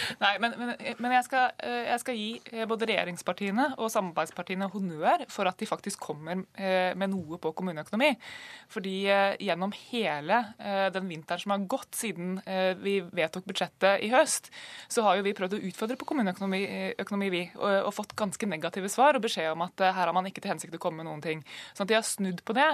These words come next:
det er bra. Men det de i realiteten gjør, er jo å ta kommuneøkonomien tilbake til det minimumsopplegget som man vedtok i høst. Altså etter at det relativt stramme opplegget, hvor vi la tre komma fire milliarder på toppen, altså da snakker vi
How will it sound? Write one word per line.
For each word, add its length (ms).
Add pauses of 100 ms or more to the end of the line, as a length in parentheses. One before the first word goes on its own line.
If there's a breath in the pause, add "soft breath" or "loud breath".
(120)
det 160
er 60
bra. 300 (400 loud breath)
Men 120
det 200
de 140
i 40
realiteten 760
gjør, 360
er 200
jo 80
å 60
ta 420
kommuneøkonomien 760
tilbake 640
til 160
det 140
minimumsopplegget 1120 (180 loud breath)
som 300
man 100
vedtok 320
i 60
høst. 240 (240 loud breath)
Altså 160 (100)
etter 380
at 240
det 220 (240)
relativt 440
stramme 640
opplegget, 480
hvor 160
vi 180
la 60
tre 480
komma 240
fire 320
milliarder 580
på 140
toppen, 280
altså 200
da 80
snakker 240
vi 20